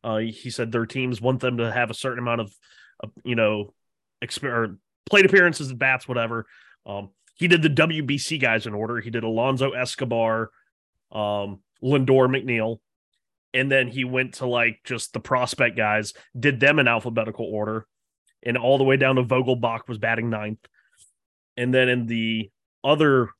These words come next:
lineup for the intra-squad game, which featured mainly prospects, it started off Beatty,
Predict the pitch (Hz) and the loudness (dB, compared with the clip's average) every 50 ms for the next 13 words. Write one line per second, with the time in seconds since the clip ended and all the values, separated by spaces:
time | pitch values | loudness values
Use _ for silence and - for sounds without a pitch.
0 | - 123 113 123 120 117 120 117 113 107 - 117 110 113 113 113 - 117 110 - | -8 -4 -2 0 0 0 2 0 -2 -2 -6 -8 -6 -4 -4 -4 -6 -10 -12 -8
1 | - 113 110 107 117 110 110 110 110 107 - - - 123 113 - - 117 110 113 | -6 -4 -4 0 0 0 0 0 -4 -6 -8 -6 -6 -6 -6 -6 -8 -6 -2 -2
2 | 113 107 107 107 101 - - 113 113 117 - - - 110 107 98 - - - - | -2 -2 -2 -4 -8 -6 -6 -6 -6 -6 -8 -6 -6 -6 -6 -8 -10 -14 -18 -18
3 | _ _ _ _ _ _ _ - 113 113 - - - 131 120 123 120 117 117 117 | _ _ _ _ _ _ _ -12 -10 -10 -10 -6 -4 -2 -2 0 0 2 2 2
4 | 117 117 113 110 - - 113 101 _ - 120 123 127 131 131 131 135 135 131 131 | 2 2 0 -2 -4 -20 -20 -20 _ -6 -2 0 0 2 2 2 0 0 0 -2
5 | 135 123 117 | -2 -4 -8